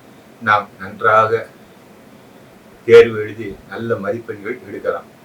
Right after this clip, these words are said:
ஆக, இவையெல்லாம் just கொஞ்சம் கடைப்பிடித்து அந்த தினத்தில் பணம் கட்டுவது என்பது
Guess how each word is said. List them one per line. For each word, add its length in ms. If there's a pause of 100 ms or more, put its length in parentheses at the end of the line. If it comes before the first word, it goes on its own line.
(1200)
ஆக, 440 (320)
இவையெல்லாம் 540 (100)
just 480 (280)
கொஞ்சம் 260
கடைப்பிடித்து 840 (640)
அந்த 200
தினத்தில் 480
பணம் 260
கட்டுவது 360
என்பது 420